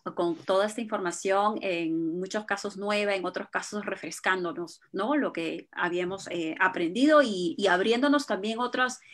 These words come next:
otras, este, vertientes de conocimiento, ¿no? Porque hay muchas cosas que no se comentan, o como tú dices, hay versiones que ya conocemos, pero que no necesariamente son absolutamente ciertas. Entonces, tenemos acá en el Facebook,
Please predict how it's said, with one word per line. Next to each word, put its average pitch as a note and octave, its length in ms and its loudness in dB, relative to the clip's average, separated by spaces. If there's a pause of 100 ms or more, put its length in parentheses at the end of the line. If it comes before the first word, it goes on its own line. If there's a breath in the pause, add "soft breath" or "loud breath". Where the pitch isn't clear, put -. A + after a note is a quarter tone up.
(260 loud breath)
otras, A#3 380 2
este, G#3+ 400 -2
vertientes A3+ 680 4
de F3+ 100 0
conocimiento, F3 760 0
¿no? A3+ 260 2
Porque B3 220 -2
hay F#3+ 80 0
muchas A3 280 -4
cosas A3+ 260 -4
que G#3 100 -6
no G3 120 -6
se A#3+ 140 -8
comentan, G3+ 680 -2 (340 loud breath)
o G3 100 4
como F#3 220 2
tú G3+ 140 0
dices, A3+ 400 -2
hay A3 100 2
versiones A3 480 0
que F#3 100 0
ya G3 120 0
conocemos, A3+ 600 0
pero F3+ 160 0
que F3+ 120 -2
no F#3+ 120 -2
necesariamente A3 1000 -2 (480)
son G#3+ 580 4
absolutamente F3+ 1200 2 (100)
ciertas. - 560 -2 (320 loud breath)
Entonces, A3+ 460 2
tenemos C4+ 340 2
acá D#4+ 180 2
en C#4+ 80 6
el C#4 120 4
Facebook, F#3+ 600 0